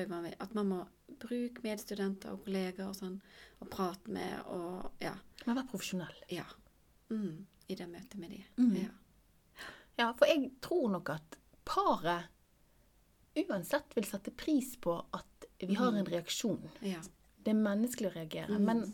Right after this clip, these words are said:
Speaker 2: men at, at, å ja, det er sympatisk at
Speaker 1: Ja.
Speaker 2: de var lei seg på vegne av oss.
Speaker 1: Mm. Ja, det viser en empati, sant, som man er, ja.
Speaker 2: Mm.
Speaker 1: Ja.
Speaker 2: Og så tror jeg at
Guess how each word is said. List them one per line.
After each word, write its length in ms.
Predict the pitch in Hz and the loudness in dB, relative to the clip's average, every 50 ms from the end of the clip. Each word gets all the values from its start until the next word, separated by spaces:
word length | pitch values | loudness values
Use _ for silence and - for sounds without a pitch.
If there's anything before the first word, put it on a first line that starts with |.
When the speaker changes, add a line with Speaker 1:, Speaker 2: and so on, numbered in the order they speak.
| - - | -10 -6
Speaker 2:
men 300 | - 233 233 226 226 220 | -2 0 2 2 4 2
at, 280 | 220 220 220 - - - - - _ _ _ _ | 2 0 -2 -8 -18 -20 -20 -20 _ _ _ _
at, 180 | - 349 - - - | -16 -16 -14 -6 0
å 80 | 285 294 | 6 6
ja, 180 | 294 247 226 247 - | 6 6 6 0 -4
det 120 | - - 294 | -8 -12 -10
er 40 | - - 285 | 2 2 2
sympatisk 580 | 269 269 - - 311 247 196 - - - - - | 2 2 8 8 8 8 8 0 -8 -6 -2 0
at 60 | 196 | 0
Speaker 1:
Ja. 60 | 208 - | 2 4
Speaker 2:
de 120 | 285 285 | 4 4
var 140 | 226 226 220 | 4 4 2
lei 220 | 214 214 208 202 196 | 2 4 4 2 2
seg 200 | 196 - 180 - | 2 -4 -6 -4
på 80 | - 175 | -4 -6
vegne 300 | 170 165 170 175 180 180 | -4 -4 -4 -6 -6 -4
av 80 | 165 | 0
oss. 300 | 208 208 208 196 185 175 | 2 4 4 4 2 0
Speaker 1:
Mm. 180 | 170 165 170 202 220 - _ _ _ _ _ _ _ _ - - - - - - _ | -4 -8 -10 -12 -14 -14 _ _ _ _ _ _ _ _ -20 -18 -18 -20 -20 -10 _
Ja, 180 | 277 254 208 202 - - - | -4 -4 -4 -4 -6 -10 -12
det 100 | - 214 | -10 -6
viser 220 | 226 233 240 - | -6 -6 -6 -2
en 100 | 285 240 | -2 -2
empati, 560 | 220 202 196 - 180 180 - - 240 220 185 180 | -2 -2 -4 -6 -8 -8 -6 -4 -4 -4 -4 -4
sant, 280 | - - 202 208 208 - | -4 -4 -4 -4 -4 -6
som 120 | - 202 | -4 -2
man 140 | 196 190 190 | -2 -2 -2
er, 160 | 190 180 180 - | -4 -6 -8 -8
ja. 160 | - 185 160 156 - - _ _ | -8 -8 -8 -8 -12 -18 _ _
Speaker 2:
Mm. 300 | - 233 226 185 - 196 196 - - _ _ _ - | -4 -2 -2 -2 -4 -6 -10 -14 -20 _ _ _ -14
Speaker 1:
Ja. 120 | 233 220 202 214 - - - _ - - | -14 -14 -14 -14 -18 -20 -20 _ -12 -8
Speaker 2:
Og 80 | - 349 | -6 -6
så 80 | 359 415 | -6 -6
tror 180 | - - 381 339 | -4 2 6 6
jeg 120 | 269 233 | 6 6
at 180 | 208 208 202 - | 6 2 0 -2